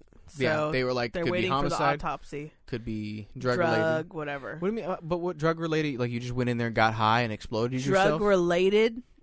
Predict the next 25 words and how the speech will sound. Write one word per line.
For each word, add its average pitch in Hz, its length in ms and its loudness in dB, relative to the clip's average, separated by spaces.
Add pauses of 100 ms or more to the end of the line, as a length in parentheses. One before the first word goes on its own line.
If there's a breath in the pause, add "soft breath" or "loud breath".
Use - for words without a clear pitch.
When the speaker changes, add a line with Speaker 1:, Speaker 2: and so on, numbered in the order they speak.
(180)
Speaker 2:
It 208 220 -4
says 254 160 6
drug 233 280 2
related, 226 400 4
comma, 202 400 -2
suicide, 233 640 2
but 202 80 -6
maybe 190 240 -2
drug 170 300 -4
related 180 400 -4
suicide, 185 440 0
like 160 140 -4
going 165 220 -4
in 160 80 -6
there 156 100 -6
and 156 80 -10
taking 165 220 -8
a - 20 -12
bunch 160 160 -10
of 151 60 -12
heroin. 165 320 -10 (600 soft breath)
Speaker 1:
And 110 140 -8
then - 120 0
Speaker 2:
Like, 101 80 -6
Speaker 1:
exploding? 113 520 -4